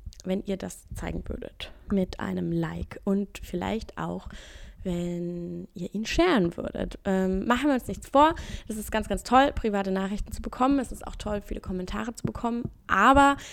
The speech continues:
gerade wenn man auf einem neuen Medium online ist, muss man sich natürlich auch beweisen und muss zeigen, „Hey,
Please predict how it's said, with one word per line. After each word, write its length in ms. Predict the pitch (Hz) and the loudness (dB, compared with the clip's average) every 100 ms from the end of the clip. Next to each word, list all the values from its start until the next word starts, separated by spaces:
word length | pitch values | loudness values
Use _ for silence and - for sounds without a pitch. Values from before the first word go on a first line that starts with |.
| - | -12
gerade 300 | - 202 202 | 0 2 2
wenn 120 | 202 202 | 0 0
man 160 | 190 | 0
auf 240 | 190 175 190 | -2 -4 -4
einem 220 | 180 175 | -2 0
neuen 260 | 180 190 | 0 0
Medium 340 | 185 180 175 - | 2 2 0 -2
online 360 | 175 196 202 202 | -4 -2 -2 -4
ist, 120 | - | -6
muss 180 | 175 180 | -6 -6
man 100 | 170 | -6
sich 120 | 160 | -6
natürlich 420 | 165 165 156 165 | -8 -8 -10 -10
auch 80 | - | -12
beweisen 560 | 156 165 180 185 233 | -10 -4 2 2 0
und 140 | 196 185 | -4 -8
muss 180 | 175 - | -10 -6
zeigen, 260 | 170 170 | -6 -4
„Hey, 300 | 156 170 165 | -4 -4 -6